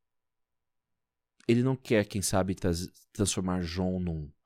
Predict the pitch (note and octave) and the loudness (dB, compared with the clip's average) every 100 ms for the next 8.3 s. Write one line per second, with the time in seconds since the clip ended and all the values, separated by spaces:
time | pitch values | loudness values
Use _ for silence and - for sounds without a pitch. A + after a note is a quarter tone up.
0 | _ _ - F2+ F2 E2+ F#2 G2 - - | _ _ -4 0 2 2 2 0 -4 -6
1 | F2 E2+ D#2+ - - - - F#2+ F2+ E2+ | -4 -6 -8 -14 -14 -6 2 4 4 2
2 | F#2+ G2 G2 G2 F#2+ F2+ - F2+ E2+ D#2+ | 4 4 4 2 -2 -4 -6 -2 -2 -2
3 | - - - G2+ F#2 G2 F#2 F2+ - F#2+ | -6 -18 -8 -4 0 2 2 0 2 0
4 | F2+ F2+ G2+ G2+ G#2 - G2+ F#2 - - | 0 0 2 2 -2 -4 -4 -4 -4 -8
5 | _ - G2 - G#2+ G2 - - G#2 - | _ -6 -2 2 2 0 -2 -2 -2 -2
6 | - G2 F#2+ F2+ G2 F#2 G2 F#2 F2+ E2+ | -2 -2 0 0 0 -2 -2 -4 -4 -2
7 | G2 - - G2+ G2+ - G2 - F#2+ - | -2 -4 -4 -4 -4 -6 -8 -8 -8 -8
8 | - - | -8 -8